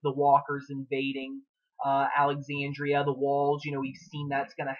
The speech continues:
happen. Um, and I think that it's a very good casting choice, and I am very excited to see,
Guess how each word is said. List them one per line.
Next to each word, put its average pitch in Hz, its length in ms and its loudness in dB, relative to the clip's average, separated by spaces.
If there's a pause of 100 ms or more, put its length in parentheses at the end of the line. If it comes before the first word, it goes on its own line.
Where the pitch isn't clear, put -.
happen. 147 500 -6 (400)
Um, 156 340 6 (100)
and 175 240 -4
I 185 100 0
think 202 180 -12
that 202 100 -6
it's 202 160 0
a 196 140 -6
very 190 260 2
good 196 160 -8 (100)
casting 196 400 0
choice, 214 340 2
and 180 100 -4
I 160 120 2
am 156 180 -6 (120)
very 165 260 0
excited 160 540 -4
to 151 100 -16
see, 160 560 -14